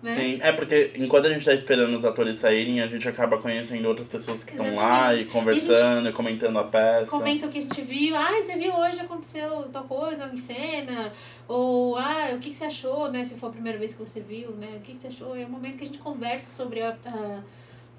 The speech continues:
Speaker 1: o espetáculo. Então a gente quis pegar esse momento e transformar num, num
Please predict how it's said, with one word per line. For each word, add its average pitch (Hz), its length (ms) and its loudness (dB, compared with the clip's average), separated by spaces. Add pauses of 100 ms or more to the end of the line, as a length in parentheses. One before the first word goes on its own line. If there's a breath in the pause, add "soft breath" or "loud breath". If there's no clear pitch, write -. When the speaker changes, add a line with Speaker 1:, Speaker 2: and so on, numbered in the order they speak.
(160)
Speaker 1:
o 240 40 -6
espetáculo. 247 640 -4
Então 277 220 -4
a 285 60 -4
gente 294 200 -6
quis 311 240 -10
pegar 277 320 -4
esse 285 160 -6
momento 320 640 -4
e 302 80 -6
transformar 294 520 -6
num, 330 180 -6 (140)
num 320 380 -8